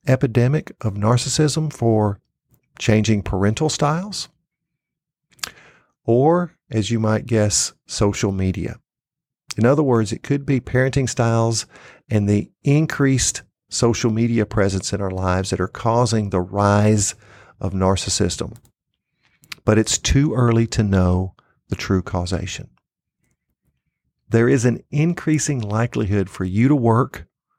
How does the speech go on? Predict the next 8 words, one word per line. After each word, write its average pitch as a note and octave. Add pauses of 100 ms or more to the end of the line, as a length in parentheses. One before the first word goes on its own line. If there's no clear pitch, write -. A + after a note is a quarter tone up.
(120)
with G2 (340)
or G2
for G2+
a G#2
narcissist F#2
in F#2+
the F2+
future. -